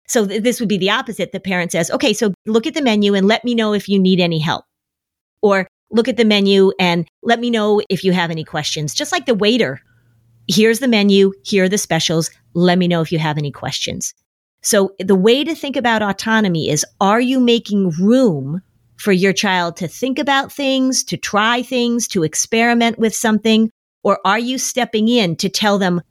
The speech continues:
what you know they should do? It's sort of like the "I know best." That's one of the ways we pay attention to a lack of autonomy, is a parent saying,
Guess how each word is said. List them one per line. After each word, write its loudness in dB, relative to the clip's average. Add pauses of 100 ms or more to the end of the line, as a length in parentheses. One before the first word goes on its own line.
(100)
what 2
you 0
know 2 (960)
they 4
should -2
do? -8 (140)
It's 0
sort -4
of 0
like -4
the 0
"I 0
know -2
best." -8 (460)
That's -2
one 0
of 2
the 2
ways 0
we -2
pay 0
attention -2
to 0
a 0
lack -2
of -10
autonomy, -10 (220)
is 2
a -6
parent 0
saying, 0